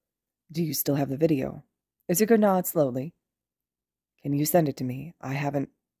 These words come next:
he trails off with a glance at Shota, worrisome. "I haven't seen my mother in about ten years." "Never mind worrisome, that's another red fucking flag." But Shota keeps his calm and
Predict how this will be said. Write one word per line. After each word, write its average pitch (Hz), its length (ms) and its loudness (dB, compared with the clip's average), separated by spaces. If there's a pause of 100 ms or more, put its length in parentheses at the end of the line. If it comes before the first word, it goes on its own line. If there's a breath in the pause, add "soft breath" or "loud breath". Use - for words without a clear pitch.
(180)
he 208 120 0
trails 247 320 6
off 180 240 2
with 160 100 0
a 165 60 0
glance 147 300 -2
at 139 60 -10
Shota, 131 400 -2 (240)
worrisome. 135 600 0 (1400)
"I 139 100 -4
haven't 147 280 -2
seen 143 140 -4
my 139 80 0
mother 139 280 0
in 135 60 0
about 135 240 -2
ten 147 200 -4
years." 139 440 -4 (1000)
"Never 202 200 6
mind 240 260 6
worrisome, 143 480 0
that's 160 160 -10
another 156 260 0
red 160 280 2
fucking 165 380 0
flag." 143 460 0 (200)
But 190 160 4
Shota 202 280 6
keeps 196 260 -2
his 185 160 -4
calm 151 400 -2
and 123 200 -6